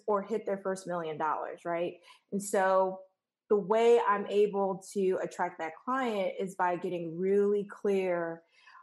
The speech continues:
um, on who I'm speaking to and listening to them to hear those cues so I know who my ideal client needs to be. And then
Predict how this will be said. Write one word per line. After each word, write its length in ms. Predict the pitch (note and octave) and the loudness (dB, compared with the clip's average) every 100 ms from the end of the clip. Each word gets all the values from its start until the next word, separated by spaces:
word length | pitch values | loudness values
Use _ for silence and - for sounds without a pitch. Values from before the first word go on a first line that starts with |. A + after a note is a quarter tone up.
| _ F#3+ | _ 0
um, 600 | F#3 F3 D#3+ C#3+ D#3 - - _ - | 4 4 0 -6 -14 -16 -20 _ -2
on 160 | G3+ G3 | 0 0
who 220 | A3+ A#3 | 2 2
I'm 120 | G3 | 2
speaking 460 | G3 C4 B3+ G3 G3+ | -4 -6 -4 -4 -4
to 140 | G#3+ G3+ G3+ | -2 -2 -2
and 200 | G3 F#3+ | -2 2
listening 500 | A#3 B3 G#3 G3 G3 G3+ | 2 2 -2 -2 -6 -6
to 60 | |
them 480 | F#3 F#3+ F#3+ F#3 F#3 _ _ _ _ _ _ _ _ - - - | -2 0 -2 -4 -8 _ _ _ _ _ _ _ _ -20 -20 0
to 80 | A#3 | 0
hear 300 | A#3 A#3 G#3+ | 4 4 4
those 280 | F#3 F3+ F3+ - | 2 0 -4 -6
cues 600 | B3 B3 G3 E3+ E3 - _ - - - | -2 0 0 -2 -4 -8 _ -20 -20 -8
so 240 | - G#3 | 0 2
I 220 | F#3 F#3+ | 4 2
know 680 | F#3 F#3 F#3+ F#3 F3+ F3 F3 _ - - | 0 0 2 4 2 0 -6 _ -12 -2
who 180 | G#3+ F#3+ | 0 2
my 180 | E3+ - | 0 -2
ideal 360 | E3 E3 E3 D#3+ | -4 -4 -4 -4
client 400 | - D#3 D#3 A#2+ | -6 -6 -6 -8
needs 200 | F3+ - | -8 -6
to 60 | |
be. 320 | A3 A#3+ A#3 - | -2 0 -2 -4
And 140 | F#3 | -6
then 140 | F3+ | -6